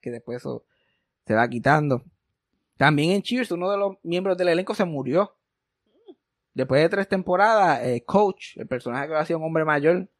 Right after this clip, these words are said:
que era, había sido el coach supuestamente de Sam, en, cuando estaban en la Grandes Ligas,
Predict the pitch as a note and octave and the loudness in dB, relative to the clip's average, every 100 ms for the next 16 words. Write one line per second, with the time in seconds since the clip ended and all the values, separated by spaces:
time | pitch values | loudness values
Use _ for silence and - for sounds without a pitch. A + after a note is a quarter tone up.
0 | _ A#2 B2+ B2+ A#2+ B2+ C3 D3+ C#3+ - | _ -2 0 0 0 0 2 2 2 2
1 | D3 D3 D3+ C3+ - C3+ C#3 - B2 A#2+ | 0 0 -2 -2 -2 -2 -4 -6 -8 -8
2 | A#2+ - - - A#2 - _ _ _ _ | -10 -4 -2 -2 -6 -10 _ _ _ _
3 | _ _ _ _ - C3 B2 A#2 A#2 A#2 | _ _ _ _ -4 -2 -2 -2 -2 0
4 | B2 C3+ C3 C3 B2+ B2 C3+ C#3 D3 A3 | 0 -2 -2 0 0 0 -2 -2 -2 0
5 | F3+ C#3+ | 2 0